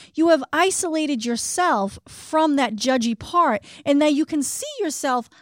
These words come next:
outside of it and separate from it, and it doesn't become a part of you. Naming your negatives. We teach our,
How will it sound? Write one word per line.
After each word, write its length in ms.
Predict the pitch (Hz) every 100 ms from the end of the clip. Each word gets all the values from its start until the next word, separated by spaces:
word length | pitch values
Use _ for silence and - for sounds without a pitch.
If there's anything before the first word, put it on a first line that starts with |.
| _
outside 560 | 277 285 - 294 294 240
of 80 | 185
it 160 | 185 -
and 100 | 233
separate 480 | - 330 339 208 -
from 240 | - 196
it, 60 | 196
and 80 | 247
it 80 | 240
doesn't 240 | 269 269
become 240 | 247 240
a 80 | 208
part 320 | - 247 247
of 80 | 233
you. 160 | 185 180 - - -
Naming 320 | 254 285 294
your 120 | 285
negatives. 360 | 269 277 202 190
We 120 | 190
teach 240 | 233 -
our, 120 | 220